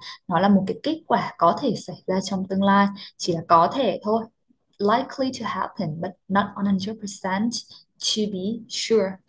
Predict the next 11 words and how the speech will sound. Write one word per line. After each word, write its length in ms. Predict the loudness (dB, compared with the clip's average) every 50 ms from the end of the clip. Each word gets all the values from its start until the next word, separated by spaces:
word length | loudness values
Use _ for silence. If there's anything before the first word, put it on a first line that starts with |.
| _ _ -20 -20 -20 -20 -20 -20 -20 -14 _ -2
Ví 100 | -2 0
dụ 220 | 2 2 2 2
này, 180 | 0 -2 -2 -4 -12 _ _ _ _ 0
if 220 | 0 2 4 4
you 120 | 4 4
leave 140 | 4 2 2 2
your 160 | 2 4 6 6
money 240 | 6 6 4 4
in 160 | 2 2 0 0
the 80 | 0 -2 -2
bank, 380 | -4 -2 -2 -4 -6 -8 -10